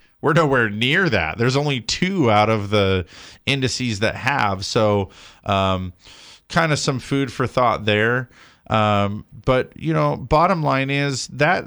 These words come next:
that is a pretty good amount. And of course, now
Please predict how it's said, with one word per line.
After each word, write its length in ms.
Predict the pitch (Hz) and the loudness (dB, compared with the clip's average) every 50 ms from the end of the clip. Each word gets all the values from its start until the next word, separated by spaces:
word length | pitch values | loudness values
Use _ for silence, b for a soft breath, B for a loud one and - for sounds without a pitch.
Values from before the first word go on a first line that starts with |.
| - 101 127 | -8 -6 -2
that 200 | 151 170 208 208 | 0 0 0 0
is 180 | 214 226 185 175 | 0 -2 -2 -2
a 60 | 156 | -4
pretty 320 | - - 151 143 135 127 | -4 -2 -4 -2 -2 -2
good 500 | 113 101 127 123 123 120 117 113 113 - - _ _ _ _ _ - | -2 0 0 2 0 0 -4 -8 -14 -16 -18 _ _ _ _ _ -8
amount. 680 | 104 107 123 113 113 120 123 131 127 120 117 117 - _ _ _ - | -4 -2 -2 0 0 0 2 2 2 0 -2 -2 -6 _ _ _ -6
And 160 | 123 117 113 | -4 -2 -2
of 80 | 113 - | -4 -4
course, 320 | - - 127 120 - - | -2 -2 -2 -2 -2 -4
now 460 | 135 131 123 123 123 120 117 - - | -4 -2 -2 -2 -2 -2 -4 -6 -10